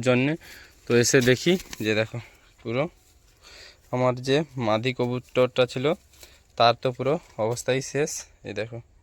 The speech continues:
শেষ। তার কিন্তু কদিন আগে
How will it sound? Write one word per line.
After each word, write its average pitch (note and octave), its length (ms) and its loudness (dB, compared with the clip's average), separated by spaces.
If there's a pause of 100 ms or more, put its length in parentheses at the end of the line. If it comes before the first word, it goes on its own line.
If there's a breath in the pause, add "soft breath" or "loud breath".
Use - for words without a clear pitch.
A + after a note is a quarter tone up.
(600 soft breath)
শেষ। A2 280 -4 (400)
তার C3 140 8 (180)
কিন্তু D3+ 240 0 (120)
কদিন D3 300 6 (100)
আগে D3 160 2